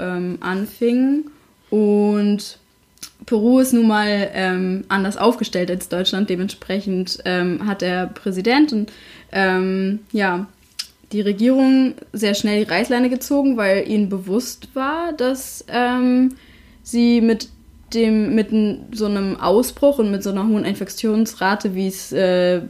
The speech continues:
in Europa zu dem Zeitpunkt ja schon war, ähm, nicht umgehen, nicht würden umgehen können, ähm, weil es einfach nicht genug Beatmungsgeräte gibt, weil es nicht genug, ähm, ja, weil das Gesundheitssystem und auch generell das ganze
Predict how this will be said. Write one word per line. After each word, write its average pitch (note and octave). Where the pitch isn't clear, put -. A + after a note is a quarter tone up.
in F#3
Europa G3+
zu -
dem G#3
Zeitpunkt A3
ja G3
schon F#3+
war, G3+
ähm, F#3+
nicht G#3
umgehen, F3+
nicht -
würden G3
umgehen F#3+
können, F#3
ähm, F#3+
weil F#3+
es F#3+
einfach F#3
nicht G#3+
genug G3
Beatmungsgeräte G3+
gibt, F#3+
weil F#3
es F#3+
nicht G3
genug, F#3
ähm, F3+
ja, G#3
weil F3+
das F3+
Gesundheitssystem F#3+
und E3
auch E3+
generell F#3
das G3
ganze G3